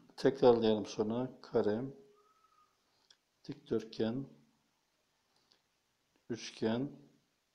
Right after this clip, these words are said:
Daire. Kare. Kareyi tam yapamadık.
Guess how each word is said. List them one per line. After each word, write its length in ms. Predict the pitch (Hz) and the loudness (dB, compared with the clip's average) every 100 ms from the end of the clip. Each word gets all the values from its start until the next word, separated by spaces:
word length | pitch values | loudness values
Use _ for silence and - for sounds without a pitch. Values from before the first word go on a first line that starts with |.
| - | 0
Daire. 400 | 110 104 98 98 98 - _ _ _ _ _ _ _ - | 2 2 0 -6 -12 -20 _ _ _ _ _ _ _ -20
Kare. 540 | - 123 117 104 117 135 - - _ _ _ _ _ _ _ | 2 6 6 4 0 -6 -14 -20 _ _ _ _ _ _ _
Kareyi 380 | - 131 117 113 | -10 -2 -2 -2
tam 220 | 113 117 | -4 -6
yapamadık. 560 | 107 110 107 101 131 | -6 -6 -8 -6 -8